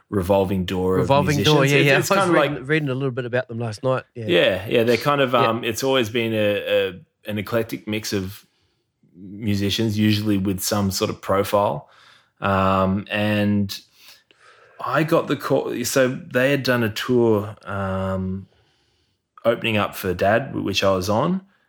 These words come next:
Speaker 1: Um, a-, and that was with John Stevens singing, and, uh,
Speaker 2: Mm-hmm.
Speaker 1: John Tempesta was the drummer. So that was
Speaker 2: Oh,
Speaker 1: ri-
Speaker 2: from the, from the Cult?
Speaker 1: Yeah, so that's where I
Speaker 2: Yeah,
Speaker 1: got
Speaker 2: yeah.
Speaker 1: to, that's where I
Speaker 2: Yeah.
Speaker 1: got to know John, and,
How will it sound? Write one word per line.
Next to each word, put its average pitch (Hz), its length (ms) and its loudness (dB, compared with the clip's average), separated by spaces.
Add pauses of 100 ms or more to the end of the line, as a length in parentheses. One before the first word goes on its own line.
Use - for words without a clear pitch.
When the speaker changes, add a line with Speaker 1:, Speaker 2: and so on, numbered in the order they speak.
(280)
Speaker 1:
Um, 95 580 0 (180)
a-, 95 160 -8 (140)
and 107 120 0
that 113 120 2
was 101 160 0
with 101 160 -2
John 104 220 2
Stevens 120 580 0
singing, 104 560 -2
and, 101 440 -2
uh, 95 280 2
Speaker 2:
Mm-hmm. 92 80 -8
Speaker 1:
John 113 260 0
Tempesta 117 580 -2
was 92 200 -4
the 90 80 -6
drummer. 82 360 -6 (600)
So - 140 0
that 120 100 2
was - 80 4
Speaker 2:
Oh, 165 100 4
Speaker 1:
ri- 131 60 2
Speaker 2:
from 151 160 0
the, 139 100 -2 (140)
from 156 200 0
the 139 80 2
Cult? 160 400 0
Speaker 1:
Yeah, 123 300 2
so 107 140 -2
that's 139 200 2
where 156 120 4
I - 40 6
Speaker 2:
Yeah, - 40 2
Speaker 1:
got 147 100 2
Speaker 2:
yeah. 156 80 0
Speaker 1:
to, 131 60 -2
that's 139 300 -2
where 151 100 4
I 139 60 4
Speaker 2:
Yeah. 156 60 0
Speaker 1:
got 131 140 -2
to 131 100 -6
know 123 140 2
John, 110 400 0
and, 104 280 -2